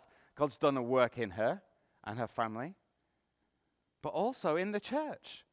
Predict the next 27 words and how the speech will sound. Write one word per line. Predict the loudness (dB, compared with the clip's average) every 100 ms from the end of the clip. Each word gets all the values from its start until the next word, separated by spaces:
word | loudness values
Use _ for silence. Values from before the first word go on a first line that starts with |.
| _ _ _ _ _ _ _ _
You | -6
know, | -6 -6
how | -8 -4 -2
many | -2 -2
things | -4 -4 -4
have | -8
come | -4 -2 0
about | 0 0 -2 -4
in | -6 -6
the | -4
church | 0 0 0 -12 _ _ _ _ _
through | -6 -6
Kelly's | -2 -2 0 -2
involvement? | -4 0 0 0 -8 -10 _ _
Street | -20 -6 -4 -2 -4
level, | -4 -4
still | -4 -4
going | 0 0 2 -2
on. | -4
Sandwich | -6 -12 -8 -8 -6
run. | -2 -4 -4 -20 -10
People, | -6 -2 -4
you | -4 -2
talk | 0 0
to | 0
people | -6 0 0 2
in, | -2 -4 -8